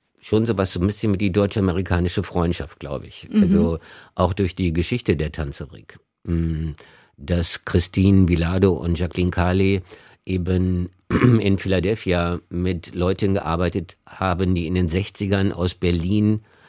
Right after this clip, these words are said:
Speaker 1: weggegangen sind, weil die, also das waren Leute, die damals in der Wickman-Schule noch gearbeitet haben oder, mm, Assistentin waren und
Speaker 2: Mary Wickman, also moderner Tanz,
Speaker 1: Ja,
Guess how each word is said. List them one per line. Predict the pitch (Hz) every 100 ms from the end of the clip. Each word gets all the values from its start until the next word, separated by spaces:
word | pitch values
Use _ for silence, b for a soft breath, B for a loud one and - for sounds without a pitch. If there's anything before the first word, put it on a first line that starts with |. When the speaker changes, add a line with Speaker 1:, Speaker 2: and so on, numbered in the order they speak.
| b -
Speaker 1:
weggegangen | 104 - 104 85 82 87
sind, | 78 87 90 92 78 82
weil | 85 87 92 92 87 B B B -
die, | 92
also | 62 - 85 87
das | 85 -
waren | 87 90
Leute, | 90 110
die | 85 85
damals | 85 90 85 -
in |
der | 85 78
Wickman-Schule | 98 123 113 95 92 82
noch | 87 -
gearbeitet | 76 57 85 85 92 92
haben | 85 85
oder, | 80 80 82
mm, | - _ _ - 90 85 - -
Assistentin | 80 85 - 90 110 104 92
waren | 92 92 92 95
und | 165 180
Speaker 2:
Mary | 170 175
Wickman, | 175 180 180 180
also | 156 170
moderner | 165 147 175 175 175 165
Tanz, | - 160 156 170 -
Speaker 1:
Ja, | 92 95 80